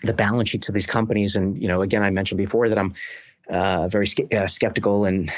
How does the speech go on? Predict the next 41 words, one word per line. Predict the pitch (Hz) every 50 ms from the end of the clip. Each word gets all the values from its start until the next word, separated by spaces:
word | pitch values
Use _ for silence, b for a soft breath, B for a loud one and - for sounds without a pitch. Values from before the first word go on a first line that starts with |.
| B -
and | 104 98
critical | - - 110 101 101 104 98 98 95 98 -
very | 98 92
publicly | 87 - 135 160 156 - 101 95 90
of, | 87 85 95 -
of | - 98 -
Elon | 131 147 170 156 117 98
as | 92 90 92
it |
relates | 90 101 104 98 -
to | - 104
Tesla. | - - 180 175 - - - 85 85 B B B B B B B -
I | - 139
mean, | 147 151 143 -
there's | - 147 147 165 170 160 139
no | 135 139 151
doubt | 143 120 123 113 127 127
in | 120 107
my | 107 110 104
mind | 98 101 104 98 87 82 82 82 76 - - -
that | - 92 87
the | 98
games | 90 101 101 104 107 101 -
that | 110
have | 92
been | 95 98 92
played | - - 104 98 92 85
there | 82 92 92 95 92 92
over | 87 87 82
the | 80
past | 80 90 90 92 - -
ten | - 104 98
years, | 101 95 - - - -
you | 165
can't | 160 214 165 -
deny, | - 98 95 92 87 87
look, | 87 - 92 87 -
he's | 95 90
making | 87 98 95 - 87
real | 85 80 -
cars. | - - 135 135 127 117 117 113 107 -